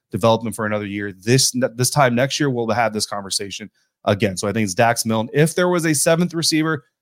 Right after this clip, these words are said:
I would go Mitchell Tinsley, but I think we're sticking with six receivers on this year's active roster. Tight ends, I think we're going four deep. So joining Logan Thomas, John Bates, Cole Turner, and Alex Arma, who can also be a fullback,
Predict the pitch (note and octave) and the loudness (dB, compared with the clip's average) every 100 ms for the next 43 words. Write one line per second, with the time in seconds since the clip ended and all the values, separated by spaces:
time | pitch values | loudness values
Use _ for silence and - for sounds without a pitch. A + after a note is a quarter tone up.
0 | _ B2+ C3+ C3 C3 B2 B2+ A#2+ A2 A#2+ | _ 2 2 2 0 0 -2 -6 -6 -6
1 | A2 A2 G#2 G#2 A#2 G#2 G#2+ - - G#2+ | -4 -4 0 0 0 -4 -4 -2 -2 -4
2 | F#2+ - A2+ G#2 - G2 F#2+ G2+ F#2+ F#2 | -4 -2 -4 -8 -8 -6 -4 -4 -4 -6
3 | F#2+ F#2 F#2 G2 G2 F#2 - - - D3 | -6 -6 -8 -10 -14 -10 -10 -8 2 6
4 | F3 F3+ F3 - _ _ - C3 D#3 D#3 | 6 4 0 -4 _ _ 2 4 4 2
5 | D#3+ C#3 D#3+ D#3 C#3 C#3 - G2 C3 C#3+ | 2 0 0 0 2 0 0 -2 0 2
6 | D3 C#3+ C#3 B2+ C#3 C#3 C#3 - _ _ | 0 -2 -4 0 0 0 -2 -6 _ _
7 | _ A2+ C#3 D3 C#3 C3+ C3+ - C#3 C#3 | _ 2 4 4 4 2 2 2 0 0
8 | - C3+ C3 A2+ B2 A#2 B2+ C3 C3 - | -2 -2 -2 -6 -10 -2 0 0 -4 -8
9 | _ B2 B2 A#2+ G2+ G#2+ A2+ A#2 C3 C#3+ | _ -2 0 0 -4 -4 0 2 2 0
10 | C3+ C#3+ C3 D#3 D3 D3 C#3+ | 0 0 0 -2 0 2 0